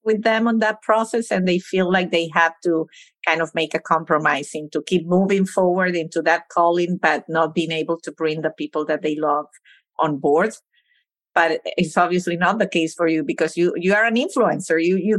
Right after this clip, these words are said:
really can ignite fire. And I think that's, that's really a blessing.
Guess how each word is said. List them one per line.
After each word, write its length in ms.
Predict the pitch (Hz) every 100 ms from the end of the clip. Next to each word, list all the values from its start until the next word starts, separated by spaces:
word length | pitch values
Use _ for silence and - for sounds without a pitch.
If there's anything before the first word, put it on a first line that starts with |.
| 190
really 440 | 185 247 247 254
can 320 | - 220 214 -
ignite 560 | 196 202 190 190 196 - -
fire. 500 | 196 214 202 147 143
And 160 | - 160
I 120 | 165
think 400 | 165 190 180 170
that's, 540 | - 170 170 - - - -
that's 260 | 165 -
really 200 | 180 175
a 80 | 165
blessing. 580 | 175 143 139 - - -